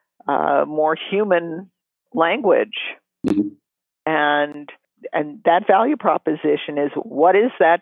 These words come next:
Speaker 1: challenge they have? How do they talk about it?
Speaker 2: Okay.
Speaker 1: And, um, and I can give you an example. Um, the client who was just in one of our programs, she, uh, she was a, a marketing consultant,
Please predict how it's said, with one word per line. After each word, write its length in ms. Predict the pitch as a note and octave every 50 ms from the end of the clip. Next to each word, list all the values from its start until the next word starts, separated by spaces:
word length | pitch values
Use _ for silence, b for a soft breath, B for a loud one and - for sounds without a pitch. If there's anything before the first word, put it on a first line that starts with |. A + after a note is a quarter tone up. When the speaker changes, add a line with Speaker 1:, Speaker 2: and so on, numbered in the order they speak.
| -
Speaker 1:
challenge 420 | - G3 F3 F3+ F#3+ F#3 F3+ F#3 -
they 220 | - D3+ D3+ D#3 F3
have? 440 | F3+ D#3 C#3 C#3 C3+ C#3+ C#3 C3+ C3 - - - - _ _ _ _ _ _ -
How 100 | - D#3+
do 120 | F#3+ F#3+ E3 D#3+ C#3+ -
they 200 | D#3+ D#3 D#3+ -
talk 280 | - - - - - -
about 320 | - - - - - F#2 -
it? 80 | - - _ _ _ _ _ _ _ _ -
Speaker 2:
Okay. 160 | C#3+ C#3+ C#3+
Speaker 1:
And, 380 | C#3 C#3 C#3 C3+ C#3+ C#3+ C3+ - - - - _ -
um, 360 | C#3+ C#3+ C#3 C#3 C3+ C#3 - -
and 120 | D#3+ D#3
I 80 | C#3 D3
can 140 | - D3+ D#3+
give 240 | D3 E3 F3 D3 D#3
you 340 | E3 D#3+ D#3 D3+ D3+ C3 - -
an 160 | D3 D3 C3+
example. 880 | C#3 C#3+ - - E3 D3+ D#3 E3 F3 - D#3+ C3 B2 B2+ C3 B2+ A#2+ C3+ - -
Um, 340 | C#3 C#3 C3+ C3+ C3+ C3+ _ _ - - _ - -
the 140 | F#3 C#3+ -
client 440 | - - D#3+ D3+ D3+ D3+ C#3+ C#3+ C#3+ -
who 80 | C#3+
was 120 | C#3 C#3 C3 - -
just 280 | C#3+ C3+ - - -
in 120 | B2+ C3 C#3
one 140 | C#3+ C#3+ C#3
of 80 | C#3 C#3+
our 120 | C#3 C#3
programs, 500 | - - - F3 F#3 F#3 F#3 D#3 D#3+ D#3 - - - -
she, 320 | F3 E3 E3 D#3+ E3 b b b b b b b _ B B B B B B B _ - -
uh, 240 | C3 A#2+ G#2+ G#2 - - - - - - -
she 80 | F3+ D#3+
was 80 | D#3+ - E3+ D3 - _ - -
a, 60 | - -
a 120 | C#3+ C3
marketing 720 | C#3 C#3+ D#3 E3+ G3 - - F3+ D3 C#3 C3+ C3 C3+ D#3 _ _ _ _ _ -
consultant, 640 | D#3+ D3 - - G3+ D#3+ C3+ - C3 C#3 C3+ F3+